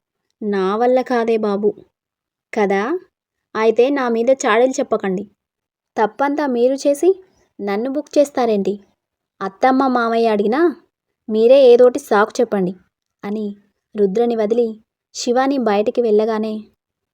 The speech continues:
"ఏమో అనుకున్నాను, దీనిలో చాలా ఉంది. నన్నే బెదిరించే స్టేజ్కి వచ్చేసింది నా సిల్లీ రాక్షసి," అనుకుని బయటికి వచ్చాడు. వచ్చిన అతిథులందర్నీ పలకరిస్తూ పనిలో పడ్డాడు రుద్ర.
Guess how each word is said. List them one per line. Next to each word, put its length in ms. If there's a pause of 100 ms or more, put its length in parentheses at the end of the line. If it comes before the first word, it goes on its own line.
(220)
"ఏమో 420
అనుకున్నాను, 520 (520)
దీనిలో 420
చాలా 540
ఉంది. 280 (500)
నన్నే 420
బెదిరించే 460
స్టేజ్కి 460
వచ్చేసింది 540 (400)
నా 160
సిల్లీ 440
రాక్షసి," 500 (520)
అనుకుని 540 (400)
బయటికి 480
వచ్చాడు. 380 (520)
వచ్చిన 440 (100)
అతిథులందర్నీ 800
పలకరిస్తూ 800 (420)
పనిలో 360
పడ్డాడు 400
రుద్ర. 300